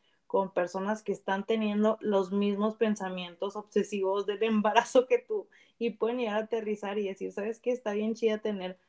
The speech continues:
puntos de vista diferente", porque no, nuestro pensamiento no es absoluto, nuestra maternidad no es absoluta y sí podemos, como dices tú, pedir ayuda y ver otros puntos de vista y qué chingón que estés haciendo esto para que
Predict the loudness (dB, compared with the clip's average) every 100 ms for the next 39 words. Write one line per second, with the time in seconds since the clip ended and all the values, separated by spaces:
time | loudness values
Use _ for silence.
0 | _ 0 0 0 2 2 2 0 2 2
1 | 2 2 2 2 0 0 -2 0 2 0
2 | -2 -2 0 0 0 -4 -6 -8 -10 -8
3 | -4 -2 -2 -4 -4 0 2 2 0 0
4 | 0 _ _ -6 -2 -2 -2 -4 -4 -4
5 | -4 -4 -2 -2 -2 -2 -4 -6 -10 -6
6 | -6 -6 -8 -8 -2 0 0 -2 -4 -4
7 | -4 -6 -6 -4 -4 -6 _ _ -2 2
8 | 2 2 0 0 -2 -4 -4 -2 -2 -4
9 | -6 -8 -6 -8 -4 -2 -2 -2 -6 -8
10 | -12 -10 -12 -8 -6 -6 -4 -2 0 0
11 | 0 -2 -6 _ _ -10 -8 -8 -8 -4
12 | -4 -2 -2 -4 -8 -8 -8 -6 -2 -2
13 | -2 -6 -6